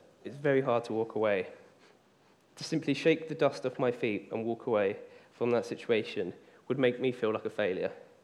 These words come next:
It would be incredibly difficult, and it would something that would challenge me. But, um, as Jesus says, we can take comfort and freedom in knowing that Jesus has told us it is okay to walk away.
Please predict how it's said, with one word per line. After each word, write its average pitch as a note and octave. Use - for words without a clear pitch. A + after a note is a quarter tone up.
It -
would A#2+
be B2+
incredibly C3+
difficult, A2+
and A2+
it F2
would G#2
something A2
that G#2+
would D2
challenge G#2+
me. E2+
But, B2
um, A2
as -
Jesus B2
says, A2+
we A#2+
can C3
take D3
comfort D#3+
and C#3
freedom G#2+
in B2
knowing G#2
that G2+
Jesus A#2+
has A#2
told A2
us F#2+
it C3
is D3
okay D3+
to G2
walk F2
away. F#2+